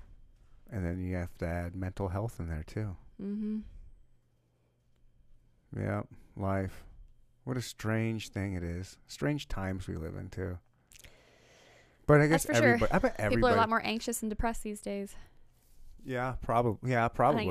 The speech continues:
Speaker 2: hurting their sex lives, so.
Speaker 1: Yeah?
Speaker 2: Mm-hmm. Yeah. People are,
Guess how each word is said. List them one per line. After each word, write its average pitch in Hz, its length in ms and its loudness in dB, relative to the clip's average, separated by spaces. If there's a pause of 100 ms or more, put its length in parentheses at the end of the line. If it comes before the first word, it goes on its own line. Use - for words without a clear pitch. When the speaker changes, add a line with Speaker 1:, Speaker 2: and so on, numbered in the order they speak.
Speaker 2:
hurting - 200 -2
their 226 80 -4
sex 247 320 -8
lives, 214 500 -4 (180)
so. 202 440 -8
Speaker 1:
Yeah? 120 400 4 (440)
Speaker 2:
Mm-hmm. 247 360 -2 (1120)
Yeah. 226 140 -6 (1800)
People 226 260 -2
are, 220 320 -2